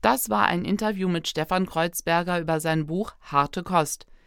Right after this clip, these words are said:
Wenn Sie das Thema Welternährung noch weiter verfolgen wollen, dann empfehlen wir dieses Buch oder auch einen Film, den Valentin Thurn gedreht hat. Er ist der zweite Autor von Harte Kost und bringt in zwei Wochen den Film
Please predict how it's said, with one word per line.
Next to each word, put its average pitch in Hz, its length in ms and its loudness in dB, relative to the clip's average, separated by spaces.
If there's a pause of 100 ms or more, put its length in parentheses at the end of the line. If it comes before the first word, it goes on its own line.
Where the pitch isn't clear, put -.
(200)
Wenn 196 160 2
Sie 208 80 0
das 202 220 2
Thema 202 360 0
Welternährung 156 1000 0
noch 160 220 0
weiter 190 320 4
verfolgen 196 640 2
wollen, 165 320 2 (100)
dann 196 220 4
empfehlen 208 480 2
wir 180 120 0
dieses 175 400 -4
Buch 247 400 -4
oder 202 220 4
auch 202 100 -2
einen 214 280 2
Film, 180 420 0 (380)
den 156 200 2
Valentin 208 560 2
Thurn 175 340 4
gedreht 147 500 -4
hat. 139 260 -2 (600)
Er 196 180 6
ist 226 180 -2
der 214 140 -2
zweite 214 500 0
Autor 185 400 2
von 160 340 -4
Harte 156 300 2
Kost - 420 0 (320)
und 185 140 0
bringt 190 300 -2
in 180 120 -2
zwei 202 360 4
Wochen 185 280 0
den 175 160 2
Film 175 280 -2